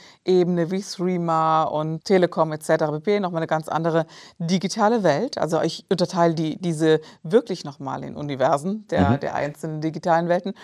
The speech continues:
Speaker 1: und das Darknet. Also diese drei sind, also das Darknet, wo, wo es wirklich pervers wird, wo all, alles, äh, an Kriminalität herrschen darf, was nur herrscht. Und das ist schon mal das eine, welche dieser Welten suche ich mir aus? Das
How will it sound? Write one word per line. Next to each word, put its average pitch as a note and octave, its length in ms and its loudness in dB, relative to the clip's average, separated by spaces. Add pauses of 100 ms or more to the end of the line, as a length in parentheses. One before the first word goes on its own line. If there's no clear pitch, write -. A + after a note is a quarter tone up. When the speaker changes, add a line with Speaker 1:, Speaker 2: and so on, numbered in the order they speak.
(200)
Speaker 1:
und F3+ 100 -2
das F#3 80 -6
Darknet. - 580 -10
Also D#3+ 200 0
diese F#3 240 -2
drei D3+ 420 0 (380)
sind, D#3+ 400 -4
also D3+ 140 -4
das D3 120 -8
Darknet, D3+ 500 0
wo, C#3+ 360 -4
wo C#3 100 -2
es - 160 -8
wirklich F3 300 0
pervers D3 440 0
wird, C#3 320 -2
wo C#3 140 -4
all, C#3 360 0
alles, - 500 -4
äh, D3+ 40 -2
an C#3+ 460 -6
Kriminalität D3 720 -4
herrschen C#3+ 300 -4
darf, D3 240 -4 (400)
was C#3+ 220 -2
nur C#3+ 120 -2
herrscht. C#3 380 -8
Und F3 240 0 (560)
das F#3 260 -2
ist D4+ 120 -2
schon B3 100 0
mal G#3 60 2
das E3+ 160 -2
eine, F3 420 -2 (120)
welche F3+ 800 0
dieser F3 340 2
Welten D3+ 360 0
suche D3+ 320 -4
ich - 160 -8
mir F#3 260 -6
aus? - 440 -14 (160)
Das - 400 -10